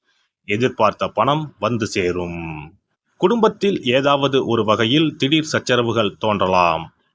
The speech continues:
அதற்கு இடம் கொடுக்காமல் நடந்து கொள்வது நன்மை தரும். உடல் ஆரோக்கியத்தில் கவனம் தேவை.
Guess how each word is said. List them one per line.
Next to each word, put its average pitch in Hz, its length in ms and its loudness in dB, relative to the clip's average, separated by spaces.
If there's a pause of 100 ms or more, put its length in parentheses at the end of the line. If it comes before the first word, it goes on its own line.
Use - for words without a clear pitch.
(100)
அதற்கு 104 520 -2
இடம் 110 280 -2
கொடுக்காமல் 110 600 -2
நடந்து 104 340 0
கொள்வது 113 640 -2
நன்மை 101 300 0
தரும். 87 640 -6 (500)
உடல் 185 360 2
ஆரோக்கியத்தில் 117 800 0
கவனம் 107 400 0
தேவை. 127 500 -2